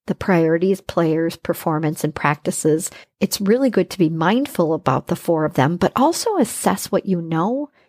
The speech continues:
and what you don't know and fill in the gaps. Be-, for me, politically savvy means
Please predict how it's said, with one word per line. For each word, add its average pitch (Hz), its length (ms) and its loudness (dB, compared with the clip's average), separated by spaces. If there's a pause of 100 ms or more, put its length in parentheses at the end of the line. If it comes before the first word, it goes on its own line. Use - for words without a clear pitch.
and 180 140 0
what 180 160 -2
you 180 120 -2
don't 190 300 0
know 151 240 2
and 175 180 -6
fill 160 220 2
in 151 80 -2
the 165 80 -2
gaps. - 540 -4
Be-, - 180 -10
for 202 200 0
me, 262 280 4
politically 208 680 0
savvy 196 680 0 (240)
means 185 460 0